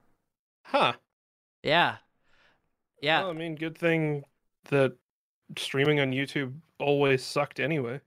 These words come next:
Speaker 2: Uh, well, apparently, uh, from what I understand, and this is just a, a side thing, is that, uh, a lot of white nationalists,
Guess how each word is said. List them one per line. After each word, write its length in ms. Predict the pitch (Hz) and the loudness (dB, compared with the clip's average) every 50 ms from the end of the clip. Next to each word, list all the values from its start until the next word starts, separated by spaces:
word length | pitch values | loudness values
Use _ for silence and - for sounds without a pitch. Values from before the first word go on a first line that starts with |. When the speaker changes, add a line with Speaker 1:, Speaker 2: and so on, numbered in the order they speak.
| _ _ _ - | _ _ _ 0
Speaker 2:
Uh, 240 | 151 147 147 147 131 - | 2 2 4 2 2 0
well, 200 | 156 156 156 156 147 | -2 -2 0 0 0
apparently, 800 | 151 147 - - 175 196 226 233 - - 123 113 104 101 101 - _ _ _ _ _ _ _ _ _ _ _ - - | -2 -4 -6 -4 -2 -2 0 -2 -2 -4 -6 -6 -6 -6 -8 -12 _ _ _ _ _ _ _ _ _ _ _ -4 0
uh, 240 | 120 117 113 107 | 0 0 0 -2
from 240 | - - - 135 131 | -6 -10 -10 -8 -4
what 120 | 135 156 170 | -2 0 0
I 120 | 175 165 | 0 0
understand, 400 | 156 143 135 - - 156 139 127 | -2 -4 -6 -2 -2 0 0 0
and 100 | 127 131 | 0 0
this 160 | 147 151 - | 0 0 -2
is 100 | 151 131 | -4 -4
just 280 | - 139 123 - - 120 | -4 -4 -4 -2 -2 0
a, 240 | 107 101 98 98 - _ _ _ _ _ _ _ _ _ _ - | 0 0 0 -4 -6 _ _ _ _ _ _ _ _ _ _ -12
a 80 | 131 110 | -10 -8
side 640 | - - - 156 139 139 147 147 135 123 113 101 _ _ | -6 -4 -2 0 0 0 0 0 -2 -4 -6 -10 _ _
thing, 420 | - 127 123 110 104 95 95 104 - _ _ _ _ _ _ _ _ _ _ _ - | -8 -6 -4 -2 -2 -4 -6 -8 -10 _ _ _ _ _ _ _ _ _ _ _ -4
is 280 | 147 143 143 135 - - | -2 -2 -2 -2 -4 -6
that, 480 | - 143 131 127 123 120 117 110 - _ _ _ _ _ _ _ _ _ _ _ _ _ _ _ _ _ _ - | -2 0 0 2 2 0 -2 -4 -6 _ _ _ _ _ _ _ _ _ _ _ _ _ _ _ _ _ _ -2
uh, 480 | 131 123 120 117 113 110 104 104 98 - - _ _ - | 0 2 2 2 0 -2 -2 -2 -4 -6 -10 _ _ -4
a 80 | 135 135 | -4 -2
lot 260 | 127 131 143 156 175 | 0 0 0 2 2
of 240 | 190 165 127 - 131 117 | 0 0 -2 -6 -10 -4
white 280 | 117 139 180 240 214 208 | -2 0 0 0 -2 -2
nationalists, 1040 | 214 220 247 247 - - 196 160 135 117 113 117 151 - - - - - - - | -2 0 0 0 0 -2 -4 -4 -4 -6 -6 -6 -4 -4 -4 -4 -4 -6 -8 -10